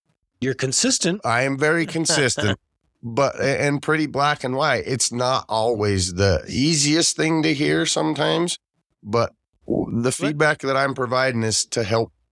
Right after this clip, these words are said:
Speaker 2: uh, an employee grow or get better. So
Speaker 3: Ca-, can I give an example?
Speaker 1: Please.
Speaker 3: And this is an example you guys actively are not going to enjoy.
Speaker 1: Let's do
Speaker 2: Uh-oh,
Speaker 1: it.
Speaker 2: here
Speaker 1: Let's
Speaker 2: it is.
Speaker 1: go.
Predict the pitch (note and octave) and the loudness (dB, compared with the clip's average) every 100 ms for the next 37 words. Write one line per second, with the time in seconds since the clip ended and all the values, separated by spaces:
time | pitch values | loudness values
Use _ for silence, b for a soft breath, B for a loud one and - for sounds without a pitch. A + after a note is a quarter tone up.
0 | _ G#2 G2+ - G#2+ G#2+ - A2 F#2 G2+ | _ 0 0 0 0 0 0 -2 0 0
1 | A2+ F#2 G2 F2 G2 F#2 B1+ - - D#2 | 0 0 -2 0 0 0 -2 0 0 -2
2 | - E3+ E3 D3+ E3 E3 C#3 B2+ A2 A2+ | -2 -4 -2 -2 0 0 0 0 0 0
3 | A2+ A2 C3 C3+ - D#3 - - A#2+ B2 | 0 0 -2 0 2 2 2 -2 -2 0
4 | - D#3 C#3 B2 A#2+ B2 A#2+ A#2 G2+ A#2+ | 0 0 0 0 0 0 0 0 -2 0
5 | D3+ D#3+ - B2+ A#2+ G#2 A#2+ - _ _ | 0 0 -2 0 0 -2 -6 -14 _ _
6 | F3 F#3 F#3+ - A2+ A2 A2 G#2+ A#2 B2+ | -2 0 -2 -4 -2 0 2 2 0 0
7 | C3 B2+ A2+ A2 G#2+ G2+ G2 D#2+ - C3 | -2 -2 2 2 2 2 0 -2 -2 0
8 | B2 - C3 D3 C#3 F2 - E2+ E3+ G3+ | 0 0 0 0 0 -2 -4 0 0 2
9 | F#3+ F3 D3 C3 | 0 2 0 -2